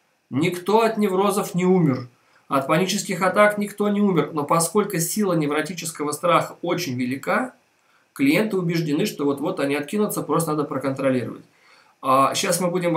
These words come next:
говорить о каждом симптоме отдельно, окей? Вот, а, и как только у терапевта получается высвободить ресурс на второй шаг,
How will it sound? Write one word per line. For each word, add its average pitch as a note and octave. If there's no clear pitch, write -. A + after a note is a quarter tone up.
говорить F3
о D#3+
каждом E3
симптоме C#3+
отдельно, B2+
окей? G#3
Вот, E3
а, C#3
и D#3+
как F3
только A#3+
у F#3
терапевта F3
получается E3
высвободить D#3
ресурс D3+
на C#3
второй G#3
шаг, -